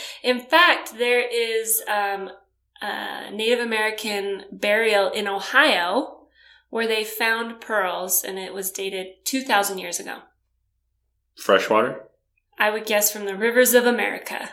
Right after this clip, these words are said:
Speaker 2: The rivers of America.
Speaker 1: Yeah, Christopher Columbus on his third and fourth voyages encountered native people adorned in pearls, which, of course, led the Europeans to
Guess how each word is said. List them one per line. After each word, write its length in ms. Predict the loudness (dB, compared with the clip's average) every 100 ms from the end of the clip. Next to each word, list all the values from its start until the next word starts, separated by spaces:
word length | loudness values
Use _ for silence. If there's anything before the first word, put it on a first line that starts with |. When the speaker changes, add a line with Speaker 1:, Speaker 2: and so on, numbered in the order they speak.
| -14
Speaker 2:
The 120 | -16
rivers 500 | -16 2 4 6 4
of 80 | 4
America. 540 | 0 0 -4 -8 -14 -20 -20 _ _ _ _ -20 -20 -20 -20 2
Speaker 1:
Yeah, 340 | 6 6 4 -4
Christopher 440 | 0 0 2 2 2
Columbus 560 | 4 2 2 2 0
on 140 | 0 -4
his 220 | -4 -6
third 340 | 0 6 6 4 -6 -20 _ _ -20 -20 -20 -6
and 220 | -2 -2
fourth 440 | 0 6 8 8 4
voyages 960 | -2 0 2 0 -4 -4 -2 0 -2 -2 -16 -20 -20 _
encountered 800 | 0 0 0 0 0 0 0 0
native 340 | 2 2 0 -2
people 360 | -6 -6 -6
adorned 600 | -6 -2 0 2 2 0
in 240 | -4 -6 -6
pearls, 720 | -6 -4 0 0 2 0 -2 -12 -18 -18 -20 -2
which, 640 | 4 4 4 0 0 -2 -8
of 180 | -8
course, 460 | -6 0 2 2 0
led 220 | 0 0
the 60 | 0
Europeans 840 | 2 2 0 0 0 2 2 2 2
to 640 | 2 4 4 4 2 -2